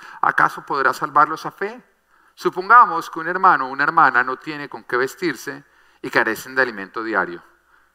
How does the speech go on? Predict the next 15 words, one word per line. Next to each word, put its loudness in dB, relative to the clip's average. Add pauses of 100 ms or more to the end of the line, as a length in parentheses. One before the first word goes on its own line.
(260)
Y -10
uno -6
de -4
ustedes 2
les -4
dice -6 (360)
que -6
les -6
vaya 4
bien, -8
abríguense -2
y -14
coman 2
hasta -4
saciarse, -2